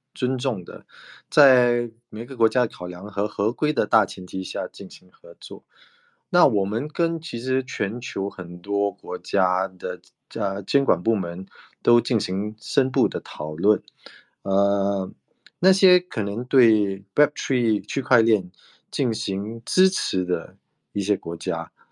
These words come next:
他们通常会要求我们跟他们打造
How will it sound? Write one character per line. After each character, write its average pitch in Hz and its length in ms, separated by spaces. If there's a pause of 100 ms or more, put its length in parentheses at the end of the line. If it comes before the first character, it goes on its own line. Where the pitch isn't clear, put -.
(300)
他 135 140
们 120 180
通 127 160
常 101 240
会 92 480
要 113 180
求 113 180
我 90 100
们 85 180
跟 107 120
他 101 60
们 95 140
打 82 200
造 82 360